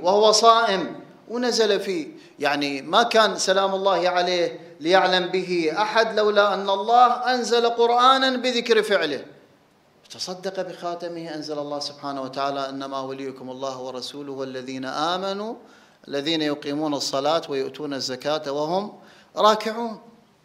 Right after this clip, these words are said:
وغيره يقول: "تصدقت بألف خاتم وما نزلت بي آية"، وحتى حديث ما نزل بي، إلى أن هو بدأ يكشف عن مسألة أنه "تصدقت بكذا عدد من الخواتم". مسألة راجعة لنية الإنسان.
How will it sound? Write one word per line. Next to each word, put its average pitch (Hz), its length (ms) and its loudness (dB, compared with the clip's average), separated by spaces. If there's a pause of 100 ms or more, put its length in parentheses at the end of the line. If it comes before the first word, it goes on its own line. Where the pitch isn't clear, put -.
(520)
وغيره 220 460 6
يقول: 220 300 2
"تصدقت 196 520 2
بألف 190 480 2
خاتم 185 320 2
وما 185 240 0
نزلت 156 460 -2
بي 160 360 -6
آية"، 135 360 0
وحتى 165 300 -6
حديث 165 360 -4
ما 156 140 -4
نزل 127 320 -8
بي، 131 220 -8
إلى 170 160 2
أن 156 80 -2
هو 165 280 2 (380)
بدأ 156 220 0
يكشف 160 460 0
عن 139 240 -2 (400)
مسألة 156 480 2
أنه 143 180 -2
"تصدقت 143 560 -4
بكذا 127 560 -6 (120)
عدد 131 260 0
من 120 120 -6
الخواتم". 113 540 -12 (880)
مسألة 220 440 4
راجعة 214 360 2
لنية 208 440 -2
الإنسان. 156 560 -4